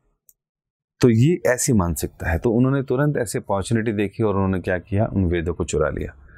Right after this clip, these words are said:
और भगवान ने उनका वध कर कर ब्रह्मा जी को वो सारे वेद वापस दे दिए। ऐसे ही पद्म पुराण में भी एक कथा आती है, जहाँ पर ये बताया जाता है कि सम-, समुद्र के जो पुत्र थे शंखा-,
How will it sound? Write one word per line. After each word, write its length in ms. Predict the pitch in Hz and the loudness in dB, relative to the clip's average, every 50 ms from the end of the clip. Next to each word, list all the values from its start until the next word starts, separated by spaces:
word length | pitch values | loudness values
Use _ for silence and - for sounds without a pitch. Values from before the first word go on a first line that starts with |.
| - - - - _ _ - | -20 -20 -20 -20 _ _ 0
और 80 | 87 82 | 0 0
भगवान 380 | 85 82 85 90 95 98 101 | 2 0 -2 -2 -2 0 0
ने 80 | 110 110 | 0 2
उनका 240 | 101 95 87 - 90 | 0 0 -2 -2 -2
वध 280 | 82 78 87 95 - | -2 -2 -4 -4 -6
कर 200 | 95 - 107 104 | -6 -4 -4 -6
कर 200 | 117 - 131 101 87 - _ _ _ - - _ _ _ | -2 -2 -2 -2 -2 -6 _ _ _ -20 -20 _ _ _
ब्रह्मा 440 | - 80 95 117 113 110 120 131 131 | 2 4 4 4 4 4 2 2 0
जी 180 | 120 113 117 110 | 0 0 -2 -2
को 120 | - 127 | -2 -2
वो 140 | 120 110 104 | 0 0 0
सारे 280 | - 101 92 90 92 87 | 0 -2 -2 -2 -2 -2
वेद 220 | 85 87 95 110 - - - _ | -2 -2 -4 -4 -6 -12 -12 _
वापस 380 | 87 87 85 - - 82 80 - | -2 -2 0 0 -2 -4 -4 -2
दे 100 | - 69 | -2 -2
दिए। 200 | 64 - - 57 - - - - - _ _ _ _ _ _ _ _ _ _ - - - - _ _ _ - _ _ - 113 | -2 -4 -8 -12 -12 -16 -20 -20 -20 _ _ _ _ _ _ _ _ _ _ -20 -20 -20 -20 _ _ _ -20 _ _ 0 0
ऐसे 180 | 113 - - 147 | 2 4 4 4
ही 80 | 151 | 4
पद्म 320 | 151 - 107 92 107 120 120 | 4 4 0 0 0 -2 -2
पुराण 260 | - 123 120 123 127 | -2 -2 -2 0 0
में 100 | 127 120 | 0 0
भी 60 | 120 | -2
एक 140 | 113 - - | -4 -2 -2
कथा 260 | 95 - - 104 98 | -2 -2 -2 -2 -2
आती 220 | 95 - - 101 98 | -2 -2 -2 -2 -2
है, 160 | 104 120 131 - _ _ _ _ - | -2 -6 -8 -10 _ _ _ _ 2
जहाँ 280 | 90 90 110 98 107 | 4 4 4 2 2
पर 140 | 110 120 110 | 0 0 0
ये 120 | 107 117 123 | 0 -2 -2
बताया 320 | 113 113 - 113 104 104 | -2 -4 -4 -4 -4 -2
जाता 280 | 101 104 98 - 113 104 | -4 -4 -4 -4 -4 -4
है 140 | 92 98 - _ _ _ _ _ _ _ _ _ _ _ _ _ _ _ _ _ _ - - _ _ _ _ _ _ _ _ _ _ _ | -4 -6 -10 _ _ _ _ _ _ _ _ _ _ _ _ _ _ _ _ _ _ -20 -20 _ _ _ _ _ _ _ _ _ _ _
कि 140 | - 143 143 | 4 4 6
सम-, 480 | 139 - - - 113 98 95 - - - | 6 4 2 2 0 -2 -2 -4 -2 -2
समुद्र 420 | - 113 110 120 123 123 139 131 | 0 0 2 0 2 2 0 -2
के 140 | 123 - 127 | -2 -4 -4
जो 120 | 113 120 | -4 -4
पुत्र 360 | 110 - 123 120 - 120 120 117 | -2 -2 -4 -4 -4 -6 -6 -6
थे 220 | - 110 113 110 | -4 -4 -4 -4
शंखा-, 560 | 107 - - 107 107 101 - - 120 113 - | -2 -2 0 0 0 0 0 0 -2 -2 -2